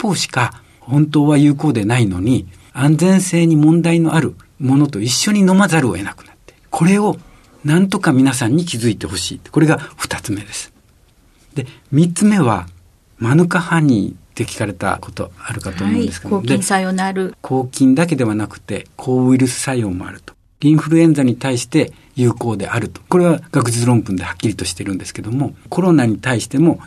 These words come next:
Speaker 1: 有効性はあるだろうとテレビで言ったもんだから、相当マヌカハニーが注目されたんですよね。でも気をつけていただきたいのは、マヌカハニー、ニュージーランドから来ているもの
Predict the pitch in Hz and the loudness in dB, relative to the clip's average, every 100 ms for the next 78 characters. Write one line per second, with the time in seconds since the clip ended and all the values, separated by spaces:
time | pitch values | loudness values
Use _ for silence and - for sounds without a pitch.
0 | - 123 113 113 101 107 110 151 - - | -4 -2 -2 -6 -8 -8 -4 -4 -6 -12
1 | _ - 156 127 98 131 147 - 123 - | _ 0 0 0 -2 0 0 -2 -14 -10
2 | 123 110 92 90 - _ 123 120 170 156 | -6 -6 -6 -10 -14 _ -6 -2 2 4
3 | 156 123 85 - - - _ _ - 156 | 4 2 -2 -6 -6 -6 _ _ -4 2
4 | 180 180 185 170 - _ 127 139 131 - | 2 4 4 2 -2 _ 2 2 2 0
5 | 117 101 90 87 - - 139 113 - 117 | 0 0 -4 -10 -12 0 2 2 0 -6
6 | 110 110 90 87 - 107 147 - _ _ | -6 -6 -6 -8 -10 -10 -12 -14 _ _
7 | _ _ 147 165 123 - - - - - | _ _ 0 2 2 -4 -20 -18 -6 0
8 | 170 175 - 196 143 127 123 120 - 117 | 0 0 -4 -2 -2 -2 -8 -8 -6 -6
9 | 101 95 120 101 _ _ 127 160 170 180 | -4 -4 -6 -8 _ _ 0 0 0 -2
10 | 175 180 139 87 - 143 165 165 180 202 | 2 4 4 2 -4 0 2 2 0 0
11 | 156 131 98 92 - - 123 90 92 92 | -2 -4 -8 -10 -12 -4 -4 -4 -6 -4
12 | 90 | -4